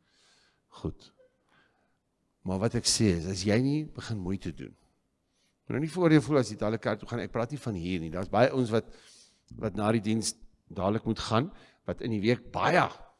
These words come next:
by baie gemeentelede uitkom, en great, excellent, excellent. Maar wat ek net sê is, as jy nie moeite doen om by jou boeties en sissies uit te kom nie,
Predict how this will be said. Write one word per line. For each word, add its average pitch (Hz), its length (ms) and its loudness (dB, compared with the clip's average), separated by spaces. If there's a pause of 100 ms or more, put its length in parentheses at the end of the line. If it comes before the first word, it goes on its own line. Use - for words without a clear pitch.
(160)
by 92 180 -6
baie 135 360 6
gemeentelede 98 760 0
uitkom, - 360 -6 (540)
en 82 300 -12 (120)
great, 101 520 2 (460)
excellent, 113 540 -2 (120)
excellent. - 440 -6 (400)
Maar 113 160 -2
wat 147 160 2
ek 190 100 -4
net 185 220 -2
sê 123 280 0
is, - 100 -14 (380)
as 120 180 0
jy 127 180 4
nie 151 160 2
moeite 95 400 -2
doen 62 200 -8 (380)
om 101 100 -6
by 95 120 -2
jou 92 120 -4
boeties 104 340 -4
en 82 100 -10
sissies - 380 -6
uit - 120 -14
te - 120 -20
kom - 240 -16
nie, 80 100 -20